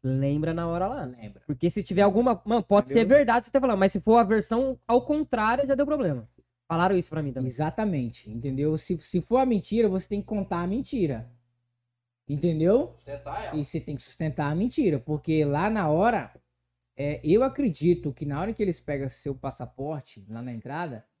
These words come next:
Speaker 2: vai ser a hora que você vai pass-, o seu, você vai,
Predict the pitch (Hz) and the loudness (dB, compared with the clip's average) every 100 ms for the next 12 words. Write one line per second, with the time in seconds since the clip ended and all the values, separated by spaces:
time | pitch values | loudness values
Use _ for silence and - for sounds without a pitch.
0 | _ _ _ _ 113 120 120 - 143 147 | _ _ _ _ -10 -10 -8 -6 -4 -2
1 | 143 135 156 175 - 180 180 160 - 160 | -2 0 -2 -4 -4 -4 -2 -4 -6 -8
2 | 143 151 165 147 - - 135 - 135 120 | -6 -6 -6 -8 -10 -20 -18 -16 -16 -12
3 | 127 - 135 139 | -14 -10 -8 -8